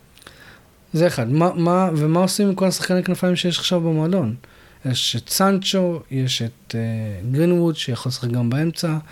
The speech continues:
יש את מרסיאל, שגם יכול לשחק באמצע, יש את רשפורד, יש, יש את, אה,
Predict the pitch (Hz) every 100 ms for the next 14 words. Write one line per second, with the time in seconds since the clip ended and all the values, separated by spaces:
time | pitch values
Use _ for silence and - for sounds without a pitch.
0 | - - - - - 131 123 - 156 185
1 | 190 185 - 120 131 127 156 139 143 147
2 | - 127 120 - - 170 180 - 185 170
3 | 160 - - - - - - 143 131 -
4 | - - - 143 135 135 131 - 127 120
5 | 120 120 117 117 117 123 123 120 117